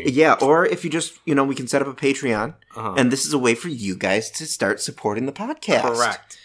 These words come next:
Speaker 2: I, you don't want this.
Speaker 1: Yeah,
Speaker 2: No.
Speaker 1: this podcast is not medical
Speaker 2: No.
Speaker 1: advice, and we are not actually asking you to sell it, sell your poop and give us the money.
Speaker 2: No, thank you. Please, God. And also, please don't send us your poop.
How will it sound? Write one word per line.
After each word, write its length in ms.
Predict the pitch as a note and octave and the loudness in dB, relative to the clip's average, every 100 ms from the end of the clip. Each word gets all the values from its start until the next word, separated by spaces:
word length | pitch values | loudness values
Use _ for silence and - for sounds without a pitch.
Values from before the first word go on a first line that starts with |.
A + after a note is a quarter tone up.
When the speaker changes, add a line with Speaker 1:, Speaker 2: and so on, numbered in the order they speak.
| - - - | -20 -20 -6
Speaker 2:
I, 280 | A#2+ B2+ - _ _ _ _ | -4 -4 -8 _ _ _ _
you 160 | B2+ B2+ | -8 -6
don't 180 | G#2+ | -6
want 220 | E2 D#2 - | -10 -18 -18
this. 180 | - | -10
Speaker 1:
Yeah, 320 | G2+ G2+ - - | -2 -2 -2 -2
Speaker 2:
No. 80 | G#2 | 0
Speaker 1:
this 140 | D3+ | 0
podcast 480 | - C#3+ B2+ B2 - | 2 2 4 0 0
is 100 | A2 | -2
not 160 | A2 G#2+ | 0 0
medical 280 | G#2 G2 | -2 -2
Speaker 2:
No. 60 | G2 | -4
Speaker 1:
advice, 340 | G2 F#2+ F#2 | -2 -2 -2
and 140 | - G#2+ | -4 -2
we 100 | G#2+ | -2
are 60 | |
not 220 | G2 G2 G2 | 0 0 0
actually 360 | F#2+ - G2 | 0 -2 -2
asking 360 | G2 F2+ - G2 | 0 0 -4 -6
you 80 | F#2 | -6
to 100 | F2 | -4
sell 280 | - F#2 F2+ | 0 0 0
it, 80 | - - | -2 -2
sell 200 | A2+ G2 | 0 0
your 160 | G2 | -2
poop 260 | F2+ G2 F#2+ | -4 -6 -6
and 100 | F#2+ | -6
give 140 | F2+ | -6
us 100 | E2 - | -6 -8
the 100 | F#2 | -4
money. 360 | G1+ G1+ - _ - - - - _ | -4 -6 -14 _ -20 -20 -20 -20 _
Speaker 2:
No, 100 | A2+ | -8
thank 220 | A2 G#2+ - | -4 -6 -8
you. 120 | F2 _ _ | -14 _ _
Please, 280 | - C3 A2+ | -4 -4 -4
God. 300 | - G#2+ G#2 - - | -4 -4 -4 -8 -8
And 160 | C3+ | -4
also, 240 | B2+ C3+ D3 | -2 0 0
please 220 | C#3 B2 | -2 -4
don't 140 | A#2+ | -4
send 180 | - G#2+ | -4 -8
us 100 | G#2 | -8
your 80 | G#2 | -8
poop. 320 | A2 G#2 - | -4 -4 -2